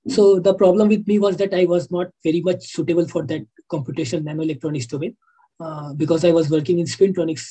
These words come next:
field as my thesis, but, uh, I had prior experience. So he asked me, like, uh, "Have you taken some, uh, formal courses related to quantum mechanics or some formal courses, certification, uh,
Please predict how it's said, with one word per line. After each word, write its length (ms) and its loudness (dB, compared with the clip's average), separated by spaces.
field 200 -2
as 160 -6
my 120 -6
thesis, 420 -8
but, 240 0
uh, 160 4
I 80 0
had 260 6
prior 240 2
experience. 560 -2
So 80 -2
he 100 4
asked 280 0
me, 100 4
like, 260 2
uh, 180 -6
"Have 180 -2
you 60 -4
taken 300 -2
some, 320 -4
uh, 180 -6
formal 300 2
courses 400 0
related 320 -8
to 60 -12
quantum 340 -8
mechanics 560 -12
or 160 -6
some 260 -2
formal 380 2
courses, 400 2
certification, 800 -2
uh, 120 -6